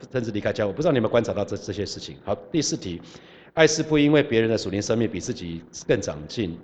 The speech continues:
或者是别人的恩赐比自己更，好像更前面，好像更，更重要而有嫉妒，反而是可以为别人喜乐。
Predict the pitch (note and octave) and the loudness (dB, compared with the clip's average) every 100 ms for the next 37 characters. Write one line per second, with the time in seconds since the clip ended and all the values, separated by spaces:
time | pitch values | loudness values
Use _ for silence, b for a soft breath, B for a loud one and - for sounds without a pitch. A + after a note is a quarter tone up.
0 | - B2+ G2 A2+ A2 A2 A#2 A#2 A2+ F2+ | -6 -4 -2 0 0 0 -2 -4 -6 -8
1 | A#2 F#2+ E2 G#2+ G2 B B F#2 - B2+ | -6 -4 -2 -2 -2 B B -4 -2 -2
2 | - F#2 G2+ F#2+ F2 G2+ B2 G#2 G2 B | -2 -4 -2 -2 -4 -4 -2 -2 -4 B
3 | B A2+ A2 A#2 G#2+ F#2+ F#2+ G#2+ E2+ G#2+ | B 0 2 0 0 0 -2 -2 -4 -8
4 | - G2+ E2+ F#2 G2 B2+ A#2 G2+ A#2+ - | -8 -10 -6 -6 -6 -4 -2 -2 -4 -4
5 | G2 F#2+ F#2+ - D#2 F2 E2+ | -4 -4 -6 -10 -10 -8 -8